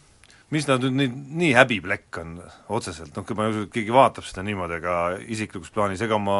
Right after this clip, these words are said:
väga hästi ei mõista küll, miks T L Ü Kalev läks mängima eurosarja.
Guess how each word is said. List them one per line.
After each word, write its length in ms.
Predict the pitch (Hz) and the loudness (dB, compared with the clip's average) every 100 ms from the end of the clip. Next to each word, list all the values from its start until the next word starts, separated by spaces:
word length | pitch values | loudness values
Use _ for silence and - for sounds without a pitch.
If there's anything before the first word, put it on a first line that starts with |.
| 98 101 113 110 | 2 0 -2 0
väga 260 | 123 110 104 | 2 2 0
hästi 380 | 98 - 98 98 95 _ _ _ - | -4 -8 -6 -6 -6 _ _ _ -8
ei 160 | 101 | -4
mõista 320 | 120 127 - 101 | -2 -2 -2 -2
küll, 240 | 117 92 80 - | 0 -4 -8 -14
miks 520 | 90 92 - - - - - | -12 -10 -12 -14 -16 -18 -16
T 160 | 95 | -12
L 160 | 87 85 | -10 -8
Ü 80 | 82 | -2
Kalev 300 | 95 80 82 | 0 0 -4
läks 180 | 78 95 | -10 -10
mängima 300 | 85 82 85 | -10 -8 -10
eurosarja. 440 | 76 85 82 - | -10 -14 -16 -18